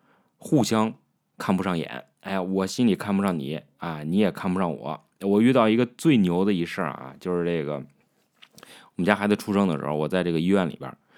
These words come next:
啊，然后呢，这个隔壁床啊也是刚生完，然后呢，生完之后她婆婆来看她啊，这个拎了一保温桶啊，里边儿做的这个热汤面大概就是啊，然后呢就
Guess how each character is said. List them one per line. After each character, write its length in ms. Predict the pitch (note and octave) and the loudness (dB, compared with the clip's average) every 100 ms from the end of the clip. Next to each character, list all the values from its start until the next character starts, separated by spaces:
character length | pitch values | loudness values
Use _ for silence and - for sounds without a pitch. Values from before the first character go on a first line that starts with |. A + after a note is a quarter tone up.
| - - _ | -20 -20 _
啊， 240 | - C#2 | -14 -10
然 160 | C#2 D2+ | -8 -6
后 140 | F2+ | -4
呢， 120 | F2 D#2+ | -4 -4
这 200 | D#2+ D2+ | -6 -6
个 260 | D2 C#2+ - _ | -6 -8 -12 _
隔 160 | - G2 | -2 2
壁 140 | A#2 | 2
床 320 | - C#2+ D2 - _ - | 2 -8 -10 -14 _ -14
啊 160 | D2 | -12
也 160 | C#2+ D#2 | -10 -6
是 140 | F2+ | -6
刚 260 | - F#2+ F2+ | -2 -2 0
生 140 | G#2 | 0
完， 200 | E2+ F2+ - _ _ _ _ _ | 0 -2 -6 _ _ _ _ _
然 140 | - E2 | -2 0
后 80 | G2+ | 2
呢， 240 | F#2 D#2+ _ _ _ | 2 -2 _ _ _
生 160 | - G#2 | -4 2
完 160 | G#2 G#2 | 2 2
之 60 | |
后 40 | G2+ | 0
她 80 | |
婆 300 | A#2 - E2+ | -2 -2 -2
婆 80 | G#2+ | 0
来 120 | F2+ | 0
看 300 | F#2+ - G2+ | -2 -4 -6
她 120 | D2 - _ | -6 -18 _
啊， 200 | - D#2 D2+ D2+ | -20 -20 -20 -14
这 140 | E2 | -10
个 40 | E2+ | -4
拎 200 | F#2+ G2 | -2 0
了 80 | |
一 60 | F#2 | 0
保 140 | D#2 | -2
温 120 | C#2+ G#2+ | -2 -2
桶 360 | - - E2 - _ | -2 -12 -14 -14 _
啊， 180 | D2 C2 C2 | -20 -20 -18
里 100 | C#2 | -10
边 140 | D#2 | -8
儿 40 | E2 | -6
做 280 | - F#2 | -2 -2
的 120 | D#2+ D#2+ | -2 -4
这 200 | E2 D2 | -4 -4
个 240 | C#2+ C#2 C#2+ | -6 -8 -10
热 240 | G#2+ B2 G#2+ | -10 -4 -2
汤 180 | A#2+ | -2
面 180 | C3+ B2+ | -2 -2
大 100 | F2 | -4
概 120 | D#2+ | -6
就 140 | D#2+ D#2+ | -6 -6
是 80 | D#2 - - | -8 -12 -18
啊， 220 | C2+ B1 B1 | -18 -14 -12
然 140 | D#2 | -10
后 100 | E2 | -8
呢 160 | D#2+ - | -8 -8
就 180 | - | -12